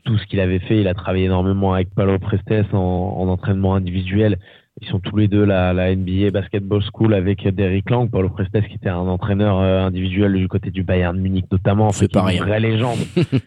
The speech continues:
Speaker 1: Euh, vo-, voilà, donc il, il va revenir.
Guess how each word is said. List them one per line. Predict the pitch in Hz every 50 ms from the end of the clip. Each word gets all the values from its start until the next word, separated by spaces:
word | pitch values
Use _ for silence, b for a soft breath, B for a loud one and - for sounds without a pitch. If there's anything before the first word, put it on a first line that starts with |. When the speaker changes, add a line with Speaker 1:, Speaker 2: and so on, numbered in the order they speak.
| _ _ -
Speaker 1:
Euh, | 98 98 98 98 95 95 92 92 98 101 95 98 113 113 -
vo-, | 110 101 104 107 - - 104
voilà, | 107 110 117 117 107 104
donc | 98 98 92 - - -
il, | 131 123 - _
il | - 131
va | 131 147
revenir. | 139 127 131 151 143 131 143 156 160 160 151 120 - -